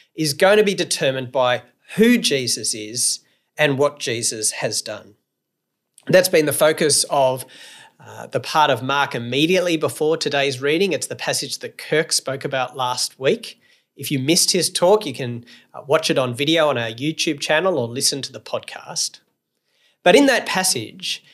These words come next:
Jesus is identified as the Messiah or the Christ, the great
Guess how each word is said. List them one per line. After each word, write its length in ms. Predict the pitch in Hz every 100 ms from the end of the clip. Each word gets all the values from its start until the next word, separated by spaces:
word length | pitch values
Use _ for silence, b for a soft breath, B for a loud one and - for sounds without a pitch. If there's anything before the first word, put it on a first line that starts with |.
| b 151
Jesus 600 | 131 185 220 208 214 202
is 340 | - 160 147 -
identified 840 | 151 139 202 247 208 - 143 135 -
as 360 | 143 135 - _ _ 147
the 120 | 165
Messiah 920 | 156 160 - - 196 190 175 113 104 - _ _ _ _ _ _
or 200 | 170 160
the 120 | 143 131
Christ, 960 | - - 214 190 117 - - - - - b b b b
the 160 | 151 170
great 680 | 143 170 208 247 240 -